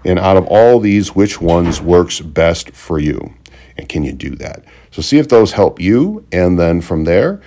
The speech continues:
you can modify 'em if you want and see what that does for your clientele.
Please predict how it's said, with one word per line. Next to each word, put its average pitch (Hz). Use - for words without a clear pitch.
you -
can 95
modify 87
'em 87
if 80
you 80
want 110
and 87
see 92
what 104
that 92
does 92
for 85
your 82
clientele. 85